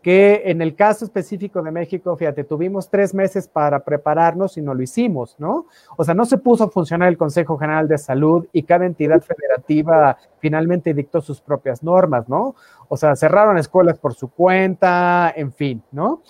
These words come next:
Entonces, este, a-, ahí hay, hay un gran problema de rectoría, este, del Estado para esto, ¿no? O sea, los enfer-, los enfermos, como lo hemos estado viendo en todos los noticiarios, ¿no? Están sufriendo de más porque tenemos un gobierno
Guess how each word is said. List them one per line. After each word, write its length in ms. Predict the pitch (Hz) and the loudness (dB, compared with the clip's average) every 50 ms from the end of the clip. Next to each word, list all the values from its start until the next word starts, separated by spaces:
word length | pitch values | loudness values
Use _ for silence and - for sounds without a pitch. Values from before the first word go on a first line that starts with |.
| _ _ _ _ _ _ - | _ _ _ _ _ _ -4
Entonces, 560 | 175 175 - 220 233 240 233 247 233 233 226 | -4 0 2 2 2 2 2 0 0 2 2
este, 580 | 208 190 - - _ - 170 165 160 151 147 147 | 0 0 0 -6 _ -4 -2 0 2 2 2 2
a-, 260 | - 151 147 147 - - | 2 2 0 0 0 0
ahí 400 | 156 151 185 247 269 277 240 190 | 2 2 2 4 4 4 4 4
hay, 180 | 175 180 180 - | 4 4 2 0
hay 180 | 180 175 170 180 | 0 0 0 0
un 100 | 175 165 | -2 -2
gran 220 | 160 160 165 165 | -2 -2 -2 -4
problema 460 | 143 147 139 131 139 147 151 156 147 135 | -4 -6 -6 -4 -4 -6 -4 -4 -4 -4
de 100 | 135 131 | -4 -6
rectoría, 760 | 131 131 123 - 139 127 131 143 151 151 147 143 135 135 | -6 -8 -10 -8 -10 -8 -6 -4 -2 -2 0 0 0 -2
este, 460 | 135 127 - _ 135 127 127 127 131 - | -4 -4 -6 _ -8 -6 -6 -6 -6 -8
del 220 | - 135 131 127 123 | -6 -6 -6 -6 -6
Estado 440 | 113 - _ 151 147 147 139 127 120 | -10 -6 _ 0 0 0 0 -2 -4
para 340 | - 113 113 117 113 117 | -4 -6 -6 -4 -4 -4
esto, 300 | 120 120 117 - _ 110 | -6 -6 -8 -12 _ -16
¿no? 260 | 110 127 170 247 285 196 | -12 -12 -10 -10 -8 -10
O 80 | 131 | -8
sea, 160 | 123 131 123 | -6 -6 -6
los 160 | 123 120 110 131 | -6 -6 -10 -14
enfer-, 220 | 123 - 147 - | -12 -12 -12 -10
los 220 | - 151 139 120 143 | -8 -8 -8 -8 -8
enfermos, 500 | 135 127 165 185 180 185 180 175 - - _ _ _ _ _ | -6 0 2 2 2 4 0 -2 -2 -4 _ _ _ _ _
como 240 | 165 151 151 156 | -2 0 2 4
lo 80 | 165 202 | 4 4
hemos 220 | 214 208 185 147 | 4 4 0 -2
estado 320 | 160 - - 185 170 170 151 | -4 -2 0 2 2 2 2
viendo 260 | 151 156 160 156 151 | 2 0 0 0 -4
en 60 | 135 | -4
todos 160 | - 151 139 | -2 -4 -4
los 100 | 139 135 | -4 -6
noticiarios, 640 | 120 120 120 - 120 - - 127 127 135 151 139 127 | -8 -10 -14 -16 -18 -10 -6 -4 -4 -2 -4 -6 -6
¿no? 200 | 135 165 247 - _ _ _ _ _ 453 - | -8 -8 -10 -10 _ _ _ _ _ -6 -6
Están 240 | - - 165 156 143 | -4 -4 -4 -6 -6
sufriendo 480 | - 127 - - 165 160 160 156 147 | -8 -10 -4 -4 -2 -2 0 -2 -2
de 80 | 139 135 | -2 0
más 280 | 135 147 156 160 156 - | 0 0 0 0 0 -2
porque 280 | - 151 139 - 127 | -4 -6 -6 -6 -6
tenemos 440 | - - 127 131 139 143 143 - - | -6 -6 -4 -4 -4 -4 -6 -6 -6
un 120 | 156 147 139 | -8 -4 -2
gobierno 840 | 143 135 127 139 139 143 143 143 147 147 143 139 131 131 120 - | -2 0 0 2 2 2 2 0 0 -2 0 0 0 -2 -2 -6